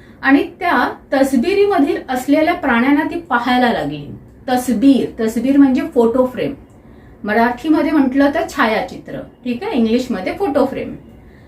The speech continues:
ज्यावेळी त्यांनी ती फोटो फ्रेम पाहत होते, बघा पाठमोऱ्या त्या दिसतायत,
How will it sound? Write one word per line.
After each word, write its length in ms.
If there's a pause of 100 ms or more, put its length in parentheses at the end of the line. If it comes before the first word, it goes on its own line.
(400)
ज्यावेळी 320
त्यांनी 200
ती 80
फोटो 380
फ्रेम 200
पाहत 460
होते, 260
बघा 200
पाठमोऱ्या 600
त्या 140
दिसतायत, 560